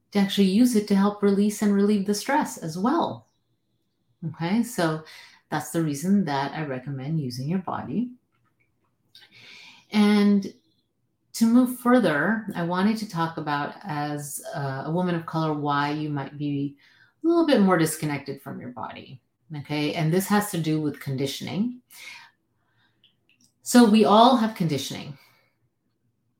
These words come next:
This conditioning comes from our family of origin, our culture,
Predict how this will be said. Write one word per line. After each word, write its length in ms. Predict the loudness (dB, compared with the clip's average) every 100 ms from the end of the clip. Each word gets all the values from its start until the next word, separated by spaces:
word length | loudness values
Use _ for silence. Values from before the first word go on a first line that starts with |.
| _ _ _ _
This 200 | -8 -6
conditioning 480 | -2 -2 -2 -4 -6
comes 480 | -2 0 0 -2 -6
from 440 | -8 -6 -4 -6
our 100 | -10
family 760 | -10 -10 -10 -12 -12 -10 -12 -14 _ -12
of 220 | -12 -2
origin, 840 | 2 2 2 2 0 0 -4 -8 -12 -20 -20 _
our 160 | -16 -14
culture, 1080 | -2 0 0 -2 -4 -2 0 0 -4 -6